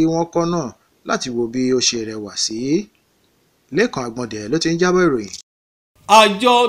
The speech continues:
Speaker 2: tó ń gbógun ti ìwà ìbàjẹ́ láwùjọ wa, I C P C, níbáṣepọ̀ pẹ̀lú àjọ tó gbógun ti ìwà àìtọ́ nípínlẹ̀ Ọ̀yọ́, ti fọwọ́sowọ́pọ̀ láti gùnlé ètò ìpolongo lòdì sí àwọn oníwà ìbàjẹ́ gbogbo lórílẹ̀-èdè yìí.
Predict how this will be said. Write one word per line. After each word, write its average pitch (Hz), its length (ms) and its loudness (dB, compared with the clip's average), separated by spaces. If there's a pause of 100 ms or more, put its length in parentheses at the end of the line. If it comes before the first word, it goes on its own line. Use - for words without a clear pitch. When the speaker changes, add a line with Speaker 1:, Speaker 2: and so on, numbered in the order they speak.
Speaker 2:
tó 294 100 2
ń 277 80 4
gbógun 233 280 0
ti 208 160 -2 (240)
ìwà 135 420 2
ìbàjẹ́ 120 440 0 (120)
láwùjọ 190 420 0
wa, 185 120 4 (100)
I 214 180 4
C 208 160 -6
P 180 160 -10
C, 170 120 -10 (220)
níbáṣepọ̀ 180 540 0 (120)
pẹ̀lú 107 260 -6
àjọ 156 360 2
tó 196 140 2
gbógun 185 360 0
ti 143 120 -6
ìwà 120 180 -4
àìtọ́ 135 320 -4 (200)
nípínlẹ̀ 220 400 -2
Ọ̀yọ́, 123 380 -2 (540)
ti 131 80 -10
fọwọ́sowọ́pọ̀ 190 720 2 (100)
láti 202 320 0
gùnlé 143 320 0
ètò 220 200 -2
ìpolongo 151 560 0
lòdì 127 360 -4
sí 226 100 0 (220)
àwọn 127 280 -4
oníwà 226 400 2
ìbàjẹ́ 110 360 -6
gbogbo 123 260 -4 (100)
lórílẹ̀-èdè 165 540 -2 (100)
yìí. 123 240 0